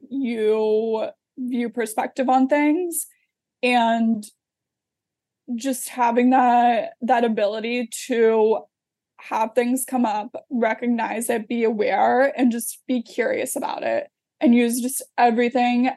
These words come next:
as data and just everything as a learning lesson, and just, like, okay, like, what is this trying to teach me? Like, where is this coming from?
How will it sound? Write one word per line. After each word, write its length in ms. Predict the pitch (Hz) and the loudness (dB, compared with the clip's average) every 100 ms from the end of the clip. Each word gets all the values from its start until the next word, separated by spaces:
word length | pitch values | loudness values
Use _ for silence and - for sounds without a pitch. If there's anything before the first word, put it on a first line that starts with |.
| - | -4
as 720 | 247 220 226 240 240 226 - _ _ _ _ - | -2 -2 -2 0 -2 -4 -8 _ _ _ _ -4
data 640 | 208 180 101 226 269 330 _ _ _ _ _ _ 254 | -2 0 0 2 0 -2 _ _ _ _ _ _ -6
and 120 | 240 | -6
just 200 | 233 - | -6 -4
everything 400 | 247 240 240 247 | -2 0 -2 -2
as 260 | 240 240 233 | 0 0 2
a 60 | |
learning 720 | 233 220 233 226 233 233 226 226 - | 0 -4 -6 -8 -6 -4 -4 -6 -8
lesson, 640 | 240 226 - - 240 240 | -6 -6 -6 -2 0 0
and 240 | - 247 233 | 0 0 0
just, 200 | 240 - | -2 -4
like, 240 | - 247 - | -6 -6 -8
okay, 240 | - 262 | -6 -4
like, 160 | 240 262 | -4 -2
what 280 | 233 220 196 | -2 0 -2
is 140 | 254 | -4
this 120 | 254 | -6
trying 260 | - - 254 | -6 -6 -4
to 120 | 269 | -6
teach 320 | - - - | -8 -10 -8
me? 140 | 220 214 | -8 -4
Like, 160 | 226 | -6
where 280 | 269 226 202 | -2 -2 -2
is 100 | 240 | -2
this 160 | 247 - | -4 -6
coming 400 | 269 254 226 262 | -2 -2 -2 -6
from? 460 | 220 - - 240 | -6 -4 -2 -2